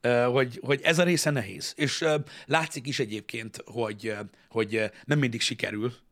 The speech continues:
e, ugyanúgy, mert vannak mindig ilyen, tehát vannak happy hour-ok, amik azért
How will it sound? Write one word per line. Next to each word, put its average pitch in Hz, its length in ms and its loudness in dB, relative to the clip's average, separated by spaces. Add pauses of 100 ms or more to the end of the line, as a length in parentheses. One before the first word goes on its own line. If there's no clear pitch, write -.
(480)
e, 113 100 -10
ugyanúgy, 127 600 -10 (380)
mert - 180 -18
vannak 123 420 -8 (1500)
mindig 117 280 -12
ilyen, 107 380 -14 (1400)
tehát - 200 -20
vannak 131 240 -4
happy 135 220 0
hour-ok, 120 260 -2
amik 120 160 -6
azért 120 360 -4